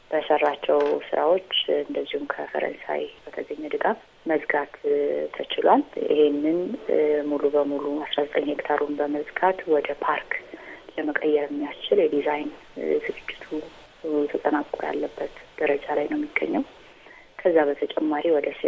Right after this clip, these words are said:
ሰባት ሄክታር የሚሆነው ቦታ ላይ ሀምሳ ሜጋዋት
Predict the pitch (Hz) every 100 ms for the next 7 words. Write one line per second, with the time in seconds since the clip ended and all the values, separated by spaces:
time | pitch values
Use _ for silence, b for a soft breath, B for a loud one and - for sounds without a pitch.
0 | - - 165 151 - 147 - 151 - -
1 | - - - 156 147 147 143 143 147 147
2 | 151 - - - - - - - - -
3 | 185 233 - - 156 151 156 - - 147
4 | 147 147 147